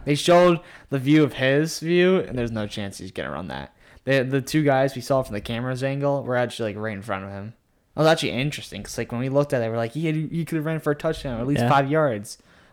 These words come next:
Speaker 1: But no, he would have gone probably a yard or two.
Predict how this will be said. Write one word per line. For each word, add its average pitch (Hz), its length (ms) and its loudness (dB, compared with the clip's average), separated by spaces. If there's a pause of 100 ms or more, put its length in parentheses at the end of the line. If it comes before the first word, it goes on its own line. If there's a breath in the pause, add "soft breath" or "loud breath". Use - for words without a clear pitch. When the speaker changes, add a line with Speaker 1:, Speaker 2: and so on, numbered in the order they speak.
Speaker 1:
But 113 120 -4
no, 107 280 -2
he 120 180 -2
would 120 80 -4
have 113 100 -8
gone 107 360 -6
probably 95 380 -6
a - 40 -8
yard 104 280 -6
or - 60 -8
two. 92 260 -10